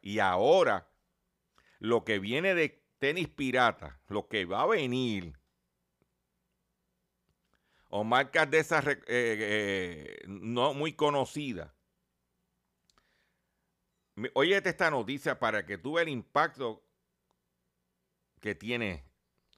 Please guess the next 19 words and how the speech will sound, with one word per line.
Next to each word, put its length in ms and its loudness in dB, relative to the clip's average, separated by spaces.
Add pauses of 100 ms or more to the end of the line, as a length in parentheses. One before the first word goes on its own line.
(320)
Un 160 -8
f-, 200 -16
un 160 -10
fabricante 800 2
de 100 2
calzado 640 0
para 200 2
marcas 460 0
globales 640 0
despedirá 880 0
a 60 0
seis 280 -6
mil 360 -6
empleados, 800 2
seis 480 0
mil 400 -6
empleados 580 0
en 140 -8
Vietnam. 760 -2